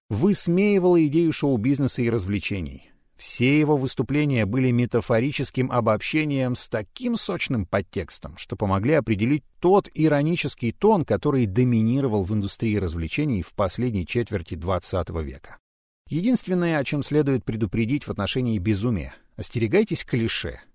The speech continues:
Многие классические приемы безумия были настолько успешны на протяжении долгого времени, что их использовали буквально все, а многие используют до сих пор, и это худшее, что может быть.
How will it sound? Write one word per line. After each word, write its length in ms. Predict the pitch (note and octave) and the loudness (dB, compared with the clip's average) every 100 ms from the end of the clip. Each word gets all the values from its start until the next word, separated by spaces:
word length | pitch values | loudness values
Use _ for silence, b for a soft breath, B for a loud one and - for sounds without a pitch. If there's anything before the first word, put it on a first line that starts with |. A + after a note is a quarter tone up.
| _ - | _ -2
Многие 560 | B2+ C#3 A3+ G3+ F3 | 2 4 4 4 4
классические 760 | C#3+ A#2+ A2+ G#3 - C#3 B2+ G#2 | 4 2 2 0 0 -2 0 0
приемы 440 | A#2 G#2+ A2 C#3 | 0 0 0 0
безумия 760 | F#2+ F2 F#2+ F2 D#3 D3+ F2+ C2+ _ | 0 0 0 0 0 0 -2 -6 _
были 240 | A2 C3 G#2+ | -2 0 0
настолько 480 | F#2 F2+ - F#3 A#2 | -2 -4 -4 -4 -4
успешны 540 | G2+ - C#3+ - G#2+ | -6 -4 -4 -2 -4
на 100 | E2+ | -4
протяжении 520 | - - G#2 C3 G#2+ | -6 -4 -2 0 0
долгого 380 | E2+ B2+ A#2 E2+ | 0 -2 -2 -2
времени, 440 | F#2 G#3 F3+ B2 - - | 0 0 0 -4 -6 -12
что 200 | - A#2+ | 0 0
их 180 | A#2 | 2
использовали 560 | B2 - D3+ C3+ B2 G#2 | -2 0 2 2 2 2
буквально 560 | F2+ G#2 G#2+ A2+ B2 B2+ | 0 0 2 2 2 -4
все, 460 | - - B2 F2+ | -8 -4 -2 -2
а 120 | D2+ | -2
многие 520 | D#2 G#2 C3 C3+ B2+ A#2+ | -2 0 2 2 2 0
используют 580 | - C#3+ C#3 C3 C3 | 0 0 0 0 -2
до 140 | A#2 C#3+ | -2 -4
сих 240 | - D#3+ | -4 -6
пор, 240 | - A3+ D#3 | -2 -2 0
и 60 | |
это 220 | C#3 C#3 | 0 0
худшее, 720 | C3+ - G3+ G#3+ G#3 - A#2+ F2+ | -2 -4 -8 -4 -4 -2 -2 -2
что 180 | - | -2
может 280 | G2 F2+ F#2+ | -2 -2 -4
быть. 300 | E2 C#2 - | -6 -10 -14